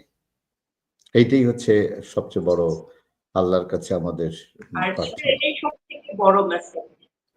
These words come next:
Speaker 2: আমরা আমাদের ভিতরের বিরো-, বিরোধিতাটাকে যেন আমরা কাটিয়ে উঠতে পারি।
Speaker 1: জি।
Speaker 2: এটা, এটা সব থেকে বড় মেসেজ। জি।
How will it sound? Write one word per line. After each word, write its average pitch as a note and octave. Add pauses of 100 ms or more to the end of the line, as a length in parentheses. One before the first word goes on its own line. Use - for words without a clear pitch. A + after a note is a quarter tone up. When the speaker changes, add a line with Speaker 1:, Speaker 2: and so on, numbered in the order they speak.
(140)
Speaker 2:
আমরা A3
আমাদের A#3+
ভিতরের B3+
বিরো-, G3+
বিরোধিতাটাকে A3
যেন F#3+
আমরা F3+
কাটিয়ে F3+
উঠতে -
পারি। - (180)
Speaker 1:
জি। G#2+
Speaker 2:
এটা, -
এটা G#3
সব G3
থেকে -
বড় G3
মেসেজ। F#3
জি। F3